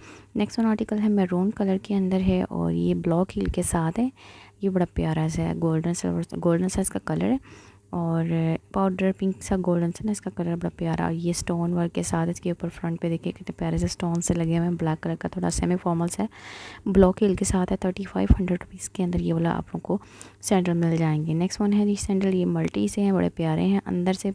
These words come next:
काफ़ी सॉफ्ट हैं, कंफर्टेबल हैं, easy to walk हैं और हील्स इनकी जो है बहुत प्यारी बनी हुई हैं। ईजी आप इसको वियर करके जो है, अ, र-, जा सकते हैं। इसको आप लोग जैसे मर्ज़ी इसको पहने और इसके साथ आप वॉक करें, कोई, अ,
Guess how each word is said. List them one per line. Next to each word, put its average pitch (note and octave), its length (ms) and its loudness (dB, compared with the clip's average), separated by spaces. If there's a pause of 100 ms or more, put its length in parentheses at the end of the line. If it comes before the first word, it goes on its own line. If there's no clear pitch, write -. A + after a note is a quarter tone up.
(120)
काफ़ी F#3 320 -4
सॉफ्ट E3+ 560 -4
हैं, F#3+ 160 0
कंफर्टेबल F3 680 0
हैं, F#3 220 4
easy G3 340 -2 (100)
to G3 160 4
walk F3+ 260 4
हैं G3 100 2 (480)
और F#3+ 160 2
हील्स F3 380 0
इनकी F#3+ 380 0
जो F#3 120 0
है F#3 280 2
बहुत F3+ 400 -6 (100)
प्यारी E3+ 280 -2
बनी F#3 280 2
हुई F#3 220 4
हैं। F3+ 120 4 (440)
ईजी G#3+ 440 4 (160)
आप F#3 200 0
इसको F3 300 -4
वियर F3 260 0
करके F3 440 -2
जो F3 140 -2
है, E3+ 480 2
अ, E3+ 220 -2 (360)
र-, F3 280 2
जा E3 200 0
सकते F3 300 -4
हैं। E3+ 200 2
इसको F3 380 -4 (500)
आप F#3 160 -2 (100)
लोग F3 100 -2
जैसे F3 280 0
मर्ज़ी F3 380 2
इसको - 260 -6
पहने E3+ 460 0
और E3+ 220 -2
इसके E3+ 200 -4
साथ E3 300 -4
आप E3+ 160 0
वॉक E3+ 320 0
करें, F#3 240 -2
कोई, B3 240 2
अ, A#3+ 40 0